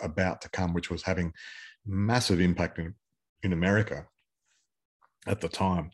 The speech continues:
everyone thought, "Oh, free-to-air television's dead. It's all gone.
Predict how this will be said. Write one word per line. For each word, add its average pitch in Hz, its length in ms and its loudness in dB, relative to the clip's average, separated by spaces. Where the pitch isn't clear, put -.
everyone 98 260 4
thought, - 180 -6
"Oh, - 100 -16
free-to-air 107 380 6
television's 98 580 4
dead. 101 460 2
It's 98 180 0
all 107 140 4
gone. 101 540 4